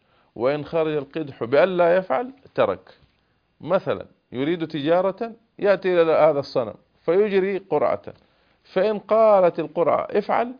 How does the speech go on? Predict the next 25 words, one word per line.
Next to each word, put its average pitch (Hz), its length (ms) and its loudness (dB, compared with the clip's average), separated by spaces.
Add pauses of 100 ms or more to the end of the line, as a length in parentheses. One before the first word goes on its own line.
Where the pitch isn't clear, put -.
(480)
فعل، 120 340 0 (120)
دخل 147 320 0
في 120 60 -18
التجارة، 104 460 -8 (140)
وإن 127 140 -4
قالت 151 320 0
لا 147 120 0
تفعل 185 420 -4 (340)
لم 123 200 -6
يفعل. 101 320 -10 (680)
وهذا 127 440 -2
من، 113 300 -10 (340)
والعياذ 104 380 -6
بالله، 117 280 -6
من 101 240 -10 (520)
لوثات 104 440 -4
الجاهلية. 113 540 -4
في - 100 -12
الإسلام 127 480 -6 (120)
لدينا 139 440 -8
ما 139 120 -6
هو 147 200 -4
أعظم 151 300 -4
من 131 160 -8
ذلك، 127 300 -6